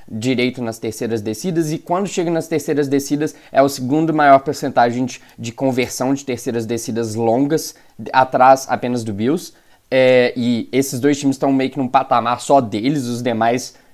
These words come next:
muito distantes, é, em questão de conversão de terceira descida long-, longa, e isso fala do Mahomes e a capacidade incrível dele de criar, já, de cri-, de não só ser esse quarterback incrível, que com essas bolas malucas no, no,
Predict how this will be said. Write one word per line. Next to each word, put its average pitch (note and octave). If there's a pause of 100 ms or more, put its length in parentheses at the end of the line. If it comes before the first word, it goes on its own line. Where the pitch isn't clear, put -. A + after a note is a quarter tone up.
(140)
muito D#3
distantes, C3 (220)
é, B2
em A#2
questão A#2+
de A2
conversão A#2
de A#2
terceira A2+
descida B2
long-, D3 (300)
longa, E3
e E3
isso F#3
fala D3+
do C#3+
Mahomes C3+
e C#3
a C3
capacidade B2+
incrível C#3
dele A2+ (220)
de A2+
criar, B2+
já, A#2+
de A2+
cri-, A#2+
de A#2
não D3
só E3
ser D3+
esse C#3
quarterback A#2 (100)
incrível, D3+
que C3
com -
essas C3
bolas B2+ (260)
malucas C#3+
no, C3
no, A#2